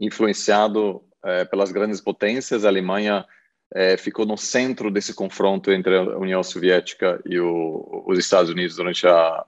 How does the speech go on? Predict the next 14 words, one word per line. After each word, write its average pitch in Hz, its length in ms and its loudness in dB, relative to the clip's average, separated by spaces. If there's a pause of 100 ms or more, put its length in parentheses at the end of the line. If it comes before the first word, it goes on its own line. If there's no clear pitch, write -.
a, 82 360 2
a - 20 2
Guerra 90 240 2
Fria. 113 460 4 (640)
E, 101 920 4
é, 90 380 -2
no 101 120 -8
contexto 120 560 2
do 110 120 0
colapso 95 840 -2 (480)
da 92 220 4
União 95 200 -2
Soviética, 113 720 2
também, 113 600 0